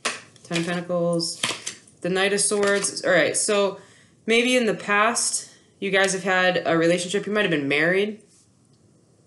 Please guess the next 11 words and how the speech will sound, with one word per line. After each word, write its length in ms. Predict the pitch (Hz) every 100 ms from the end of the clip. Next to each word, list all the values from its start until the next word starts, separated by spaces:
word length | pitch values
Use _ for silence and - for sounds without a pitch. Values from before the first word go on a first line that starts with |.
| _ _ _ -
and 100 | 196
something 260 | 196 180 170
was 140 | 147
said. 220 | 135 127 127
Someone 260 | 175 170
came 200 | 170 156
in 100 | 151
really 220 | 151 165
swiftly, 400 | 165 165 160 156
said 260 | 147 202 196
something 560 | 196 175 170 165 160